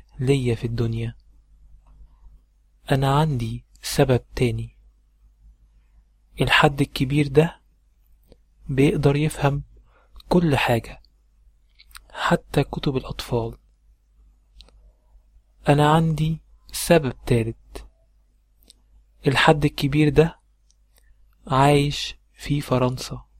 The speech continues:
جعان وبردان، محتاج مواساة. لو كل الأسباب دي مش كفاية، يبقى أنا أحب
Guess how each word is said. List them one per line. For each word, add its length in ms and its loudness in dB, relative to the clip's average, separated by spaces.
جعان 640 -2
وبردان، 580 0
محتاج 720 0
مواساة. 680 -4
لو 140 4
كل 240 0
الأسباب 680 0
دي 280 -6
مش 280 -4
كفاية، 600 0
يبقى 520 0
أنا 260 0
أحب 360 -4